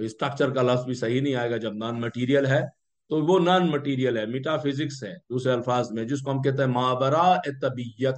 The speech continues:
है। रूह किसी physical, किसी phenomena का नाम नहीं है, किसी material का नाम नहीं है। जब कुरान मजीद में भी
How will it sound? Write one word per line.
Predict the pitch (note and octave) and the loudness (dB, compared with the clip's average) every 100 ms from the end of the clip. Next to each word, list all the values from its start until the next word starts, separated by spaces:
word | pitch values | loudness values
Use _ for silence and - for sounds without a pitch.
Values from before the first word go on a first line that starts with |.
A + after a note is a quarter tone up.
| A#2+ | -6
है। | F2 - _ _ _ _ _ _ _ | -14 -16 _ _ _ _ _ _ _
रूह | C3 E3 A3+ B3 G#3 - | 0 4 4 6 4 2
किसी | E3+ - F#3+ C3+ - - - | 0 0 0 -2 -8 -20 -2
physical, | D#3 F3+ F#3 G3+ F3 | 0 0 2 4 4
किसी | E3+ C#3 D#3 | 2 0 0
phenomena | C3 C#3 C#3 D#3 E3 | 0 0 0 0 0
का | C#3+ | -2
नाम | C3 B2+ A#2+ | -2 -2 -2
नहीं | C3+ C3 | -2 -2
है, | A2 | -4
किसी | B2 B2+ | -8 -6
material | B2+ C3 E3+ F3+ E3+ | -4 0 2 4 4
का | D3+ C3 | 4 0
नाम | B2 A#2 | -2 -4
नहीं | A2+ A2+ G#2+ | -4 -4 -6
है। | F2+ _ _ _ _ _ _ _ _ | -10 _ _ _ _ _ _ _ _
जब | A#2+ D3+ D#3 C#3+ C3 | 0 2 2 -4 0
कुरान | D3+ D#3+ F3 | 4 4 4
मजीद | E3 D#3 G3 | 2 2 0
में | F3 E3+ | 0 0
भी | E3 | 0